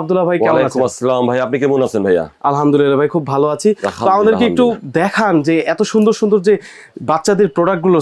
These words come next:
Speaker 1: সাইকেলগুলো রেখে দিয়েছেন, এগুলোর একটু ডিটেইলস সম্পর্কে আমাদেরকে
Speaker 2: হ্যাঁ,
Speaker 1: জানান।
Speaker 2: সাইকেলের ডিটেইলসগুলো বলো, সাইকেল ডিটেইলসগুলো দেখার আগে সাইকেলের যে মডেলগুলো আছে,
Speaker 1: জি, জি, জি।
Speaker 2: এটা আপনার এক বছর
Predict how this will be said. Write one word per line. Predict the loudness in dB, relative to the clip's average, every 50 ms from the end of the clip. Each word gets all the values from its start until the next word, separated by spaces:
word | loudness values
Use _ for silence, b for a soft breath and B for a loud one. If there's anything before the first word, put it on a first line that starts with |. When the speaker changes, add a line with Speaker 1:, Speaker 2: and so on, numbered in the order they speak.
| 2
Speaker 1:
সাইকেলগুলো | 0 -2 0 2 2 2 2 2 2 2
রেখে | 2 0 2 2
দিয়েছেন, | 2 0 0 0 -2 -2 -4 B B B -6 B
এগুলোর | 0 2 2 2 2
একটু | 0 -2 -4 -2
ডিটেইলস | -2 0 0 0 0 0 -2
সম্পর্কে | -2 0 0 0 0 0
আমাদেরকে | 2 2 2
Speaker 2:
হ্যাঁ, | 2 2
Speaker 1:
জানান। | 2 0
Speaker 2:
সাইকেলের | 0 0 0 2 2
ডিটেইলসগুলো | 2 2 4 2 2 2 2
বলো, | 0 0 0
সাইকেল | 0 0 0 0
ডিটেইলসগুলো | 0 2 2 2 2 2
দেখার | 2 2 2 0
আগে | 0 0 0
সাইকেলের | 0 0 2 2 2
যে | 4 2 2
মডেলগুলো | 2 2 2 2 2 2 2 2 0
আছে, | 0 0 0 0 0 0 -2 -2
Speaker 1:
জি, | -2 -2 -2
জি, | -4 -8 -12
জি। | -14 -12 -8 -4
Speaker 2:
এটা | -2 -2 -2
আপনার | 0 0 0 0 0 -2 -2
এক | -2 0 0 0
বছর | 0 0 0